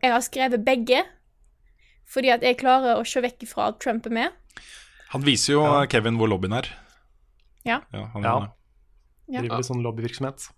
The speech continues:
Speaker 2: Mm.
Speaker 1: Ja.
Speaker 3: Mm.
Speaker 1: Men så har jeg også, eh, eh, satt opp, eh, The Holiday,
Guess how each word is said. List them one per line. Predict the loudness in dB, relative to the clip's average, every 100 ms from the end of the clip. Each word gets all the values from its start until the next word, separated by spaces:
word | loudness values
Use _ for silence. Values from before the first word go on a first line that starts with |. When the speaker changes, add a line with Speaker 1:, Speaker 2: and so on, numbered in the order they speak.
| -10
Speaker 2:
Mm. | -6
Speaker 1:
Ja. | -6 -6 -14 _ _ _ _ -12
Speaker 3:
Mm. | -12 -12 -18 _
Speaker 1:
Men | 0
så | 2 2
har | 4
jeg | 4
også, | 2 0
eh, | -2 -2 -4 -6 -8 -10 -8
eh, | -8 -8
satt | -8 -6
opp, | -6 -4
eh, | -2 0
The | -2
Holiday, | 0 0 0 2 2 0